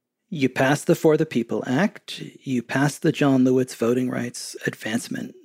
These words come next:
Act. You add states to the union. And you find a way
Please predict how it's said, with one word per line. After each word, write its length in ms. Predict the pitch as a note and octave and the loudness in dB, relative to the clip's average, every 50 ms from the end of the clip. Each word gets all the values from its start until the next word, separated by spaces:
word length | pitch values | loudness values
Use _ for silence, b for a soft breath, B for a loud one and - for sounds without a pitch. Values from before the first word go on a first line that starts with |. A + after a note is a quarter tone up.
| _ _ _ - | _ _ _ 0
Act. 580 | - C#3 C#3+ D#3+ G3+ A3+ - - - - - _ - | 2 4 6 6 6 4 2 -4 -16 -16 -16 _ -2
You 420 | B2+ C3+ C3+ C3 B2+ B2 A#2+ A#2 - | 2 4 4 6 4 2 0 -2 0
add 420 | C3+ C3+ C3+ C#3 D3+ D#3+ D3+ C#3+ | 2 4 4 6 4 4 2 0
states 760 | - - - - - C3+ C#3+ C#3+ - - - - - - - _ - | -8 -14 -10 0 2 2 2 2 0 -8 -14 -14 -16 -16 -16 _ -4
to 100 | D3+ C3 | -2 0
the 120 | C3 B2+ | 0 -2
union. 760 | A#2 A2+ A#2 A#2+ B2 C3 D3 E3+ G#3 A3+ A#3 A3+ A3+ G#3 E3+ - _ _ _ _ _ _ _ _ _ _ _ _ _ _ - - | -2 -2 -2 0 0 0 0 2 4 4 6 6 4 2 2 -2 _ _ _ _ _ _ _ _ _ _ _ _ _ _ -4 0
And 400 | D3 D3 D3+ D3 D3 C#3 - - | 2 4 4 4 2 0 0 0
you 180 | D3 D3 D3+ C#3+ | 0 0 0 0
find 460 | - - - C#3 C3+ D3 D#3+ E3 D#3 | -2 0 2 2 4 4 2 2 4
a 140 | D3 D3+ C#3 | 4 2 2
way 480 | C3 C3+ C3 C3 C#3+ D3 D3 D#3+ D#3+ | 2 2 2 4 4 2 2 0 -2